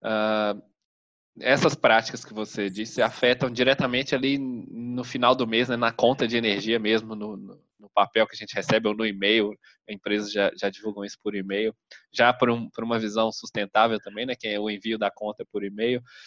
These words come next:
Ah, no fim do mês a gente vê ali um, um, uma redução na conta. Mas em termos mais, eu vou dizer,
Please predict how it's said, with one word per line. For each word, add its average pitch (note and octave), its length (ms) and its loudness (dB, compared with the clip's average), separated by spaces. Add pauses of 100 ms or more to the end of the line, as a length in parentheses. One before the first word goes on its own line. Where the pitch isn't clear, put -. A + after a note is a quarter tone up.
(260)
Ah, A#2+ 360 6 (840)
no B2+ 120 0
fim C#3+ 200 4
do C#3 120 4
mês C3 200 4
a C3+ 40 0
gente C3 240 -2
vê B2+ 120 4
ali A#2 240 2
um, B2 40 0
um, A2 480 -8
uma G#2+ 160 -2
redução A#2+ 560 2
na B2 180 2
conta. A2 420 -6 (420)
Mas B2 180 4
em C#3+ 100 2
termos C#3+ 440 4
mais, C3 600 2
eu A#2 80 -8
vou A2+ 140 -2
dizer, A2 580 0